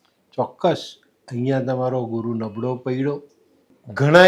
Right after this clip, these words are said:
એવા છે આડંબરી, દેખાવ કરનારા, કે પોતે બહુ મહાપંડિત છે, બહુ બધી પૂજા કરે છે, ભગવાનને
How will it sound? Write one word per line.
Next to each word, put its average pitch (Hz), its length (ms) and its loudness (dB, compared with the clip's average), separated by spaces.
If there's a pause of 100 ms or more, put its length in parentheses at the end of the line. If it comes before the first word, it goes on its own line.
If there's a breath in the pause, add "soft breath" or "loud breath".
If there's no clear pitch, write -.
(120)
એવા 185 280 12
છે 175 120 6
આડંબરી, 151 920 2 (1160)
દેખાવ 151 500 6 (120)
કરનારા, 104 560 -2 (100)
કે 123 120 -6 (140)
પોતે 175 320 2 (100)
બહુ 160 100 2 (160)
મહાપંડિત 143 600 2 (100)
છે, 143 160 0
બહુ 143 220 -2
બધી 139 260 -2
પૂજા 143 360 2
કરે 139 200 0
છે, 131 120 -12 (300 soft breath)
ભગવાનને 143 440 2